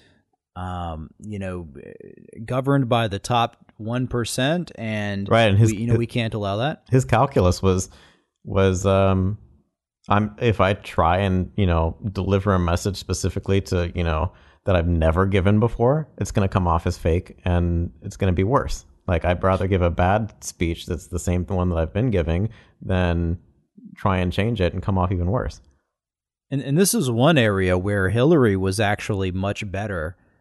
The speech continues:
Speaker 1: And, you know, if, if the circumstances were different, if the, like you talk about kind of moves and counter moves,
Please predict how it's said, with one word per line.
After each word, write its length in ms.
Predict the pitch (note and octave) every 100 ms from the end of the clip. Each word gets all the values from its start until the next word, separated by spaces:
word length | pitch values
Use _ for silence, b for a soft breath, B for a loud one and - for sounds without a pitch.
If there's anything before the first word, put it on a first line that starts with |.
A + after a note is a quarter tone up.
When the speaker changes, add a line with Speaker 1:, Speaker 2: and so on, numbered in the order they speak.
| -
Speaker 1:
And, 260 | A2+ G2+ G#2
you 140 | A#2
know, 80 | F#2+
if, 200 | - - -
if 220 | A2+ -
the 120 | A#2
circumstances 920 | - F3+ F#3 G#3+ - F#3 F3+ - C3+
were 200 | A#2 A#2+
different, 720 | G#2+ A#2 A#2 - F2+ D#2+ D#2 -
if 300 | A2 G#2+ -
the, 580 | G#2+ A2+ A2 G2+ G2 - b b -
like 160 | A#2+
you 80 | C3+
talk 260 | B2+ C3+ B2
about 200 | A#2+ A2
kind 180 | C3+ A2
of 60 |
moves 560 | G#2 A#2 C3 C3+ B2 A#2
and 120 | A2+
counter 440 | - A#2 A#2 A#2 F#2+
moves, 560 | D#2 C2 - F#2+ -